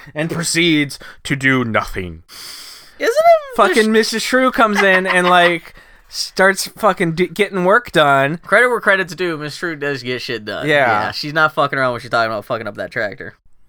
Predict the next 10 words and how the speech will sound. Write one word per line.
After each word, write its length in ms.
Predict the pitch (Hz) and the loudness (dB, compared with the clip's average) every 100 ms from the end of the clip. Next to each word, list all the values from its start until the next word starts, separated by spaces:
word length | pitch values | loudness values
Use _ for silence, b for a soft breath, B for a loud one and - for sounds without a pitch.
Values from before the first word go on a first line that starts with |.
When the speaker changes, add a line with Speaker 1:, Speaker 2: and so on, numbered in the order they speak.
| _ - - | _ -20 -8
Speaker 1:
Uh, 540 | 123 120 110 104 87 - _ _ _ _ _ _ _ _ _ _ _ _ _ _ _ | -4 -4 -6 -8 -14 -20 _ _ _ _ _ _ _ _ _ _ _ _ _ _ _
yeah, 220 | 123 131 | -6 -4
she 200 | - 147 | -4 -4
unplugs, 520 | 135 131 - 131 131 | -2 -2 -2 -2 -2
like, 400 | 123 113 110 - _ b _ | -4 -4 -4 -12 _ b _
unhooks 540 | 147 156 151 147 - - | -2 0 0 -2 -6 -14
the, 320 | 123 117 110 | -10 -8 -6
uh, 320 | 107 95 87 - _ _ _ _ _ _ | -8 -10 -16 -20 _ _ _ _ _ _
the 160 | 98 95 - | -20 -20 -10
gas 600 | 107 120 127 - - - | -4 -2 -2 -6 -14 -20